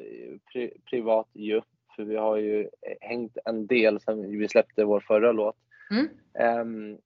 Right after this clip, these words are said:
Speaker 1: men vi känner inte varandra så väl, och framför allt inte i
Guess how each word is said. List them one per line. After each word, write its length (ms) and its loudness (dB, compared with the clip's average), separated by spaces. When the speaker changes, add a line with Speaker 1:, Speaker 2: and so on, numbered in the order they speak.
Speaker 1:
men 180 -2
vi 80 -2
känner 220 -4
inte 200 -6
varandra 600 -2
så 240 -6
väl, 180 -8
och 80 -16
framför 320 -10
allt 380 -6
inte 280 -18
i 160 -16